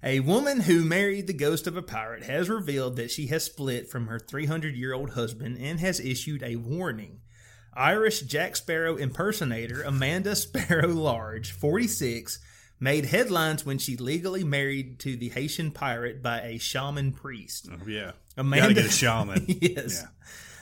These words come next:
Speaker 1: Amanda said earlier this year that she found her soulmate in the pirate form of the seventeen hundreds who was executed for thieving on the high seas.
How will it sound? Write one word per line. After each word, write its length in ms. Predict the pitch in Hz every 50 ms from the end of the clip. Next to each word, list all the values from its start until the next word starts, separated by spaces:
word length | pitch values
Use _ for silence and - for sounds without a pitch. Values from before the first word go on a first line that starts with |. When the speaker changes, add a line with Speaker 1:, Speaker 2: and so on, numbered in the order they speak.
| - - 151
Speaker 1:
Amanda 460 | 156 160 180 214 240 254 233 240 220
said 420 | 214 - 214 202 196 202 196 175 143
earlier 520 | 147 165 170 160 151 139 131 127 127 127
this 320 | 123 - - 175 175 - 151
year 200 | 127 117 117 113
that 160 | 113 123 120
she 120 | - 143 135
found 300 | - 147 143 147 143 123
her 80 | 135
soulmate 840 | 120 - - - - 185 208 285 311 285 202 143 117 113 117 - -
in 140 | 123 123
the 80 | 117 117
pirate 580 | 120 - - 165 175 165 135 123 123 - - -
form 360 | 127 120 123 123 131 139 135
of 160 | - 123 113
the 80 | 117 117
seventeen 500 | - - 151 156 180 185 170 180 190 190
hundreds 400 | 139 151 147 147 143 147 143 135
who 100 | - 131
was 180 | 120 120 110 123
executed 640 | 143 147 - - 165 - - 139 135 131 127 123 -
for 180 | 117 110 - - -
thieving 420 | 175 196 190 143 120 123 120 113
on 120 | 113 117
the 80 | 113 113
high 200 | - 139 135 127
seas. 520 | 120 - - 160 151 123 113 117 117 -